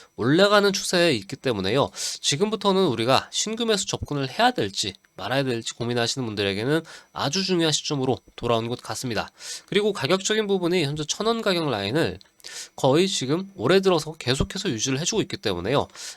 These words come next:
만약 비트만 제대로 된 바닥권에서의 상승 흐름이 나와준다면은 카바코인도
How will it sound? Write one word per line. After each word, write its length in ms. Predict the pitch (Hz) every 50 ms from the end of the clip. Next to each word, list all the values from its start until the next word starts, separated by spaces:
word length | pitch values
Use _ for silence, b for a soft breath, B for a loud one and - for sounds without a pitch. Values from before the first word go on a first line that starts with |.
| B
만약 320 | B 98 104 120 131 - -
비트만 520 | - 139 139 - - - 185 185 185 180
제대로 440 | 180 - - 113 113 131 135 127 123
된 200 | 123 143 151 156
바닥권에서의 800 | 151 - 110 - 131 - - 143 135 127 110 110 123 120 98 85 - _ _ _ _ _ _ _
상승 340 | - - - 156 156 151 160 151
흐름이 140 | 147 147
나와준다면은 680 | 123 90 90 101 104 113 107 101 92 92 101 123 143 151 151 B B B B B
카바코인도 840 | - - - 190 220 214 208 - 190 156 131 123 131 165 180 190